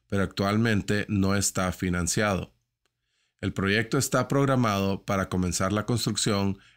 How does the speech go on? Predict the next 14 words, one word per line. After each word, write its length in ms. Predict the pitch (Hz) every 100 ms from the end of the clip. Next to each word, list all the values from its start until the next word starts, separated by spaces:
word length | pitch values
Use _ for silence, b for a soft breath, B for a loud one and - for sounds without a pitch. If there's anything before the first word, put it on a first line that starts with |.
| b
en 140 | 113
el 100 | 117
dos 220 | 113 120
mil 160 | 98 87
veintiocho. 600 | 90 90 113 110 - - _ _ _ _ _ _ _ _ _
Sin 200 | - 98
embargo, 600 | 95 101 131 107 101 - b b
se 180 | - 104
podría 440 | 107 110 156 170
adelantar 720 | 139 107 104 - 92 90 90 _
si 240 | - - 113
avanza 400 | 98 95 87 95
el 80 |
financiamiento. 800 | - 90 85 82 82 85 80 -